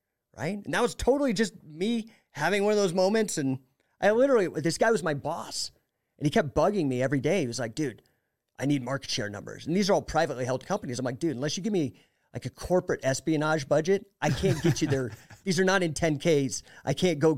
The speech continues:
Speaker 1: fucking look this up." And I, he was just kept bugging me about it. And one day I was like, okay, we had a weekly Friday meeting. And on that, I remember this Friday, he, he, I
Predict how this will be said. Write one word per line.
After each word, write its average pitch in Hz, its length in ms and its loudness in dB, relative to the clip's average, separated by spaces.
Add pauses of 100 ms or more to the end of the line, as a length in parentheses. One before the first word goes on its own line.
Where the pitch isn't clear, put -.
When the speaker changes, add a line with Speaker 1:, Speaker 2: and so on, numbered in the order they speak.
Speaker 1:
fucking 143 320 -2
look 156 120 0
this 139 180 -2
up." 185 280 2 (540)
And 156 340 -2
I, 160 280 0
he 156 180 -2
was 151 140 -2
just 220 140 -4
kept 185 180 -2
bugging 233 260 0
me 208 80 0
about 120 220 -2
it. - 120 -6 (560)
And 143 160 -2
one 196 200 4
day 226 120 4
I 151 140 2
was 143 140 0
like, 131 280 0 (960)
okay, 120 200 -6
we 113 120 -4
had 147 100 2
a 120 40 -2
weekly 151 400 0
Friday 131 360 -2
meeting. 123 360 -6 (420)
And 131 100 -2
on 143 140 2
that, 127 180 -2 (140)
I 127 60 -4
remember 139 260 -2
this 127 180 -2
Friday, 135 440 -2
he, 135 240 -6
he, 117 160 -6 (120)
I 117 120 -8